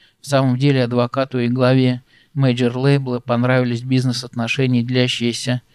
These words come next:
десятилетиями.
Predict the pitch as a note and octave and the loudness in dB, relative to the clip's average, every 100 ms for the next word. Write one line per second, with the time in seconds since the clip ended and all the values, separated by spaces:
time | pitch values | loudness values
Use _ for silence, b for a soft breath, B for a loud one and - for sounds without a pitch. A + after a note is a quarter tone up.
0 | _ _ _ _ _ _ _ _ _ _ | _ _ _ _ _ _ _ _ _ _
1 | _ _ _ F3+ C3 C3 B2 - C3 C3 | _ _ _ -8 -4 -4 -4 -2 2 2
2 | A#2 - G#2 G2 | 0 0 0 0